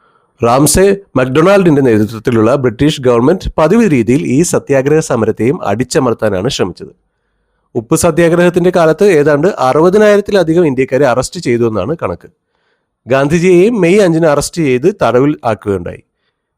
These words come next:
ഗവൺമെന്റ് കോൺഗ്രസിനെ നിരോധിക്കുകയും പത്രങ്ങൾക്ക് സെൻസർഷിപ്പ് നൽകുകയും ഉണ്ടായി. ഉപ്പ് സത്യാഗ്രഹത്തിൽ പങ്കെടുത്ത് ഏതാണ്ട് നൂറ്റിപ്പത്ത് പേർ മരിച്ചെന്നും ആയിരത്തോളം പേർക്ക്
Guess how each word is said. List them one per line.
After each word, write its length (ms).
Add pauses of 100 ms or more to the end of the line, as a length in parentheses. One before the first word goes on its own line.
(200)
ഗവൺമെന്റ് 540
കോൺഗ്രസിനെ 580
നിരോധിക്കുകയും 880
പത്രങ്ങൾക്ക് 500
സെൻസർഷിപ്പ് 720
നൽകുകയും 360
ഉണ്ടായി. 200 (1040)
ഉപ്പ് 260
സത്യാഗ്രഹത്തിൽ 500
പങ്കെടുത്ത് 600 (280)
ഏതാണ്ട് 480
നൂറ്റിപ്പത്ത് 500
പേർ 300
മരിച്ചെന്നും 600
ആയിരത്തോളം 440
പേർക്ക് 300